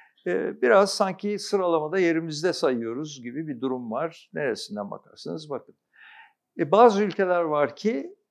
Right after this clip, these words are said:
bunu bizim istediğimizi başarmışlar. Büyük aşamalar yapmışlar. Bir anda fırlamışlar, gitmişler, üst sıralara yerleşmişler. Bunları birleştiren şey nedir? Eğitim reformu.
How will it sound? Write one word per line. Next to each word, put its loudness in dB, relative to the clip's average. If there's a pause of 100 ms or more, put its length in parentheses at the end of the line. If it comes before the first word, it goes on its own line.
(100)
bunu -2 (160)
bizim -6
istediğimizi -2
başarmışlar. 0 (1160)
Büyük 4
aşamalar 2
yapmışlar. -6
Bir 6
anda 0
fırlamışlar, -6
gitmişler, -10
üst -8
sıralara -4
yerleşmişler. -6 (600)
Bunları 6
birleştiren 4
şey -4
nedir? -2
Eğitim -4
reformu. -10